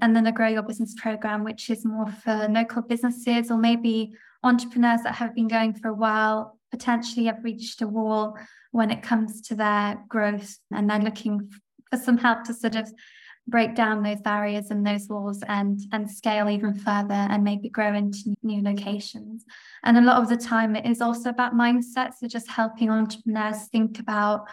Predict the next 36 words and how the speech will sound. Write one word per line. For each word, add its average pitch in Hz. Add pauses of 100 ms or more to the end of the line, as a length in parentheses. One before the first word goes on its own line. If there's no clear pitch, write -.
(360)
what 240
the 247
entrepreneurial 226
mindset 220
is, 262
and 226
also 233
just -
connecting 226
with 220
like-minded 233
people, 233 (360)
um, 226
that 226
really 233
can 226
get 214 (320)
them 233
motivated, 220 (260)
um, 214
into 214 (560)
do-, 254
doing 240
something 226
more. 202
So 247
really 240
that's 233
what 240
we're 233
trying 220
to -
do 220
within 214
the 208
programs, 214